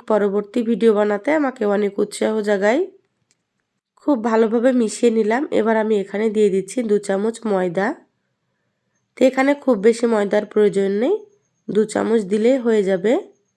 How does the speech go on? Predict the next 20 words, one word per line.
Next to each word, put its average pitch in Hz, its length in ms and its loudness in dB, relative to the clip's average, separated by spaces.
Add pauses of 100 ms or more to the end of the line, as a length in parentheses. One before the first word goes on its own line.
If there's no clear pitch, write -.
(1700)
এবার 240 260 2
হাত 202 340 -2
দিয়ে 247 160 2 (100)
খুব 269 180 -2
ভালোভাবে 220 520 0
মেখে 240 300 0
নেব। 185 220 -2 (3250)
আমার 262 320 2
চ্যানেলে 269 440 2
আরও 226 240 2
অনেক 233 280 0
রেসিপি 214 480 0
আছে, 196 320 -4 (840)
চাইলে 214 340 2
আপনারা 240 340 -2
আমার 254 200 -2
রেসিপিগুলো 214 640 -2
দেখে 202 320 -2
আসতে 202 260 -6
পারেন। 226 320 -2